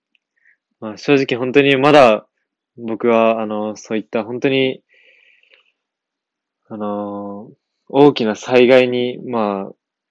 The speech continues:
直面したことが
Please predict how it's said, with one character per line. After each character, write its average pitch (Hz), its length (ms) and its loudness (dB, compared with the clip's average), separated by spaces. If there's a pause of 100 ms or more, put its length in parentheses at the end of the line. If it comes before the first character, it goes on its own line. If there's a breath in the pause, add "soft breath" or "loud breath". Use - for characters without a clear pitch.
(1500)
直 120 220 -6
面 120 400 -4 (160)
し - 120 -18
た 117 220 0
こ - 160 -8
と 123 200 2
が 120 340 2